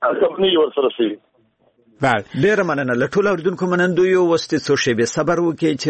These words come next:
Speaker 3: زموږ مېلمانه تبصرې وکړي.
Speaker 2: بله. خو قبل از اینکه مهمانا به این سوالا جواب بدن، مهمان دیگر ما چون وقتشان زیق است، اه، محترم استاد،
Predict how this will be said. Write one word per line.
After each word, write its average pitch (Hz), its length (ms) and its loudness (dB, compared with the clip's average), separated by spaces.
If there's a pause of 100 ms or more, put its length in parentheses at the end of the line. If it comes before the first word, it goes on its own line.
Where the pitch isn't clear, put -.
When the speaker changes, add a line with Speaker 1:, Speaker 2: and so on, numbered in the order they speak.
Speaker 3:
زموږ 117 180 -2 (100)
مېلمانه 110 420 0
تبصرې 110 360 -2
وکړي. 101 300 -2 (260)
Speaker 2:
بله. 139 320 0 (240)
خو 226 120 -2
قبل 247 320 -2
از 220 120 0
اینکه 226 160 -2
مهمانا 208 500 2
به 208 120 0
این 208 80 0
سوالا 202 600 0
جواب 202 300 0
بدن، 208 300 -2
مهمان 190 460 0
دیگر 202 260 0
ما 196 200 0
چون 180 200 -2
وقتشان 185 440 -2
زیق 220 260 -4
است، 180 200 -4
اه، 160 880 0
محترم 165 920 0
استاد، 180 360 -2